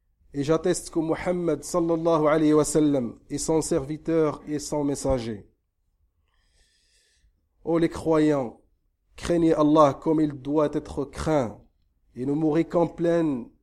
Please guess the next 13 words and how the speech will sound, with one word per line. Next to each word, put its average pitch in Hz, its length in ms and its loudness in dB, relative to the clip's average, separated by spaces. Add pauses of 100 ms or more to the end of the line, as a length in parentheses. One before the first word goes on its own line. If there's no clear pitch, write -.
soumission. 139 760 -4 (1600)
Ô 180 340 6
hommes, 180 560 8 (140)
craignez 190 400 6
votre 180 340 2
Seigneur 180 680 4
qui 165 120 2
vous 160 240 4
a 175 80 8
créé 202 420 4
d'un 185 220 6
seul 196 320 6
être - 520 4